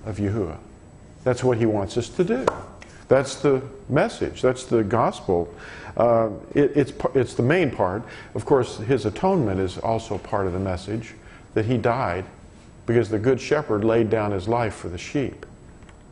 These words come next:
Um, now this is, uh, pretty interesting. Love is the evidence that we follow Yahusha.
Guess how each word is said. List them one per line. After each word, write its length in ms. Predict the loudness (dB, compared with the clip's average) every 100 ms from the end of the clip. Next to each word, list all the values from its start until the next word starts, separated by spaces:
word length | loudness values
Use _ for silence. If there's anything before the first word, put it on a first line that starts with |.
| -20 -20 -20 -20 -20 -20 -20 -20 -20 -20 -20 -14 -2
Um, 480 | 0 2 2 -2 -6 -16 -20 -20 -20 -8 0
now 100 | 2
this 220 | 2 2
is, 140 | 0
uh, 200 | 0 -4 -8 -18 -20 -6
pretty 220 | 0 0
interesting. 460 | 0 -6 -10 -10 -12 -14 -18 -18 -20 -20 -20 -20 -20 -20 -20 -6
Love 280 | 2 4 4
is 140 | 4 2
the 160 | 2
evidence 480 | 4 2 0 -2 -2
that 140 | -2 0
we 120 | 0
follow 380 | 2 2 2 2
Yahusha. 540 | 2 2 0 -2 -10